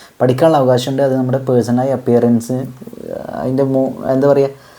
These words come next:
ഡിനൈ ചെയ്യാൻ പാടില്ല, നിഷേധിക്കപ്പെടാൻ പാടില്ല. "Especially when it causes no harm." അതായത് ഇങ്ങനെ പേഴ്സണലായിട്ടുള്ള അപ്പിയറൻസ് ഉണ്ടാവില്ലേ, നമ്മുടെ അപ്പിയറൻസ് പുറമേ കാണുന്നതല്ലേ, ആ ഒരു അപ്പിയറൻസ് കാരണം കൊണ്ട് കുട്ടിയുടെ പഠിക്കാനുള്ള അവകാശത്തെ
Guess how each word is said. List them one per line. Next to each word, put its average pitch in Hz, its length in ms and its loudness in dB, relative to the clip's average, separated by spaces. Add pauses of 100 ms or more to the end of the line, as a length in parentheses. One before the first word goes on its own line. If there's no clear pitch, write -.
(760)
ഡിനൈ 135 560 2
ചെയ്യാൻ 131 240 2
പാടില്ല, 110 200 4
നിഷേധിക്കപ്പെടാൻ 117 520 2
പാടില്ല. 101 200 0
"Especially 180 440 2
when 156 180 2
it - 80 -8
causes 127 320 2
no 117 100 6
harm." 101 260 0 (560)
അതായത് 151 280 4 (320)
ഇങ്ങനെ 131 220 -2
പേഴ്സണലായിട്ടുള്ള 156 880 0
അപ്പിയറൻസ് 131 420 2
ഉണ്ടാവില്ലേ, 98 260 0
നമ്മുടെ 117 200 0
അപ്പിയറൻസ് 123 460 -2 (560)
പുറമേ 120 260 0
കാണുന്നതല്ലേ, 135 500 -6 (800)
ആ 120 80 4
ഒരു 143 160 4
അപ്പിയറൻസ് 147 840 2 (100)
കാരണം 127 200 2
കൊണ്ട് 127 180 2
കുട്ടിയുടെ 123 440 -4
പഠിക്കാനുള്ള 120 380 0
അവകാശത്തെ 110 720 0